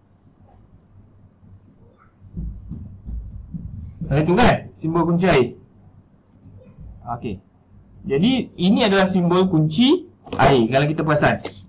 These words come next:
Okey, simbol kunci air. Okey, simbol kunci air. Lepas jumpa simbol kunci air, dia jumpa apa pula? Meter air.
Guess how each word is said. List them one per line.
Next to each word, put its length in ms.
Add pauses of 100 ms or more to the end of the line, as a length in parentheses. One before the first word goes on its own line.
(120)
Okey, 240
simbol 320
kunci 320
air. 400 (2000)
Okey, 160
simbol 240
kunci 160
air. 160
Lepas 240
jumpa 240
simbol 240
kunci 240
air, 160
dia 160
jumpa 240
apa 80
pula? 200 (760)
Meter 560 (240)
air. 400